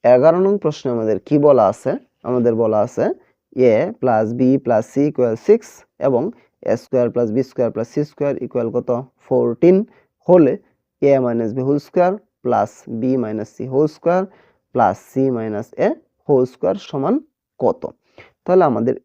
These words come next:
এই দুইটা জিনিস দেওয়া আছে এবং এই যে তিনটার আমাদের মান নির্ণয় করতে বলা হয়েছিল। তাহলে আমাদের যা আছে তা আমরা আগে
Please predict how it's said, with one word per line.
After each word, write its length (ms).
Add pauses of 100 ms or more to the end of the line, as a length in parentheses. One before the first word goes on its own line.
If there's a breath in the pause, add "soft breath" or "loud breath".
(120)
এই 140
দুইটা 260
জিনিস 220 (120)
দেওয়া 240
আছে 160 (100)
এবং 120 (360)
এই 140 (160)
যে 80 (140)
তিনটার 480 (280)
আমাদের 260 (120)
মান 140 (120)
নির্ণয় 360
করতে 260
বলা 200
হয়েছিল। 300 (520 soft breath)
তাহলে 200 (100)
আমাদের 340 (200)
যা 140 (200)
আছে 180 (120)
তা 80 (120)
আমরা 260
আগে 140